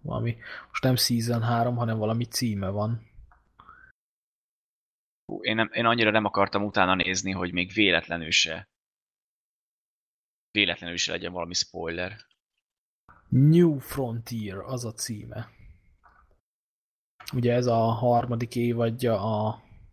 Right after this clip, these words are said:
Speaker 1: hú, mikor jelent meg az első rész? Egy pár éve.
Speaker 2: Igen.
Speaker 1: Be-,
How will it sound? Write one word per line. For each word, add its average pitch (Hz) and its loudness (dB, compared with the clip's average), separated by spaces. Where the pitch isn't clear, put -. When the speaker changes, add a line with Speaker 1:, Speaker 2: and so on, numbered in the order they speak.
Speaker 1:
hú, 196 2
mikor 156 2
jelent 156 0
meg 156 0
az 151 0
első 135 0
rész? 95 -6
Egy 117 -12
pár 101 -2
éve. 98 -8
Speaker 2:
Igen. 101 -2
Speaker 1:
Be-, 113 0